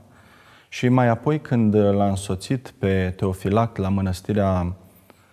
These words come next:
Sfântul Spiridon din Iași, a ajutat și el, potrivit vârstei sale și priceperii pe care o avea, la îngrijirea bolnavilor din spitalul care era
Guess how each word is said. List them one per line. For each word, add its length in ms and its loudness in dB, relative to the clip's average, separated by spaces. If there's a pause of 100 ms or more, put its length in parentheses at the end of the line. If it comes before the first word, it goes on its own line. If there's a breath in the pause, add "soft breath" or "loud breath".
(520 soft breath)
Sfântul 340 -4
Spiridon 600 0
din 180 -2
Iași, 560 -2 (520)
a 680 2 (420)
ajutat 680 -2
și 300 0
el, 380 0 (540 soft breath)
potrivit 480 0
vârstei 500 0
sale 420 0
și 180 -6
priceperii 640 -4
pe 160 -6
care 240 -2
o 80 0
avea, 480 -2 (380 loud breath)
la 120 0
îngrijirea 480 0
bolnavilor 840 2 (220)
din 220 2
spitalul 840 0 (300 loud breath)
care 220 0
era 600 4